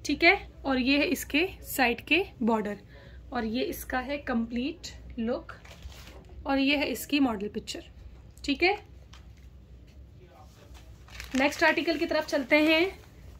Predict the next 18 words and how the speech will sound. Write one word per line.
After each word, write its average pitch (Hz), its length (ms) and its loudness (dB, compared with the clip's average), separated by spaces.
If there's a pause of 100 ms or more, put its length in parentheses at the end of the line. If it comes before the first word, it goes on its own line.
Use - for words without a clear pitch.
(140)
जो 277 180 -4
कि 330 220 -2
है 262 360 0 (1500)
बहुत 277 400 -2
प्यारा 247 320 4
सा 262 280 0 (400)
orange 262 560 0 (600)
and 254 340 2 (180)
shocking 285 460 0
pink 294 240 2
color। 220 240 -2 (1700)
ठीक 277 160 -6
है, 370 140 2 (600)
ये 285 180 0
है 311 200 2
इसकी 311 500 -4 (1120)
model 233 260 4
picture। 339 420 6